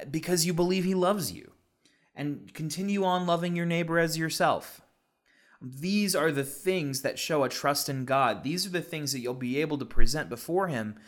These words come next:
uh, when he returns. Not cowering in fear, not letting fear control our lives, not letting fear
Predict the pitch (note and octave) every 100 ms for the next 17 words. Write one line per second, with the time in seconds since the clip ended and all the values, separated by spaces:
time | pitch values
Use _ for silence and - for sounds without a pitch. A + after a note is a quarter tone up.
0 | - - - C3+ C3 D3 C#3 E3 C#3+ -
1 | - C4 B2 - - - - - _ _
2 | _ _ _ _ - D#3 E3+ - D#3+ D#3
3 | E3 D#3 D3+ B2+ A2+ - - B2+ C#3+ G3
4 | F3+ C3+ D3 D3+ C#3 - C3+ C#3 D3 C#3
5 | A#2+ - C3 C3+ A2+ G#2 G2+ G#2+ D3+ D3+
6 | C3+ B2+ C#3+ D3+ C3+ - - C3 D3+ E3